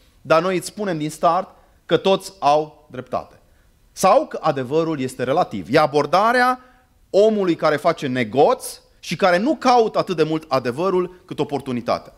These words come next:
Și asta fac filozofii, îl ascultă pentru că meseria lor este să se hrănească de fiecare dată cu ceva nou. Este această neomanie,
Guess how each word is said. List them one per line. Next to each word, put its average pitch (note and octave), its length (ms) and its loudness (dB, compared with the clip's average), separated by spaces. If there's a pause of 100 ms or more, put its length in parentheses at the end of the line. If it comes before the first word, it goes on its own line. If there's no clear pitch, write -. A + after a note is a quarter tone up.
(720)
Și - 100 -2
asta C#4 160 2
fac F#3+ 200 0
filozofii, A3 680 0 (200)
îl F3 120 4
ascultă A#3 460 2
pentru G#3+ 240 -4
că F#3+ 180 -2 (400)
meseria G#3 480 0
lor G#3+ 180 2
este F#3 220 -4
să G3+ 360 0 (120)
se E3 200 -6
hrănească F#3+ 800 -4 (420)
de A#2+ 100 -6
fiecare C#3 460 0
dată G3 340 0
cu C#3+ 120 -14
ceva D3 560 0 (120)
nou. C3+ 640 0 (460)
Este F3 240 2
această B3 320 2
neomanie, A3 920 2